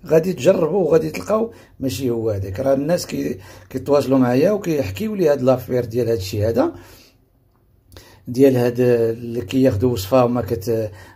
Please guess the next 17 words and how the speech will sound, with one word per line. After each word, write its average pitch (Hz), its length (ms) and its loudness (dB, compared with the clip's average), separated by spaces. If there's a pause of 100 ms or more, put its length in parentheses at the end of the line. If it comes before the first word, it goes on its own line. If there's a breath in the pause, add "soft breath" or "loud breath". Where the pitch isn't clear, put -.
دابا 139 180 -2
الاغلبيه 143 640 -2
اللي 135 120 0
كتهضر 127 320 0
معاك 131 220 0
يقول 147 200 -6
لك: - 60 0
"آه، - 100 0
حيد 139 300 2
عليا 127 220 2
داكشي 117 300 -2
ديال 117 240 0
اليوتيوب، 113 360 -4
حيد 101 320 -6
عليا". 98 260 2
ما 101 140 -8
كي-، 95 240 -6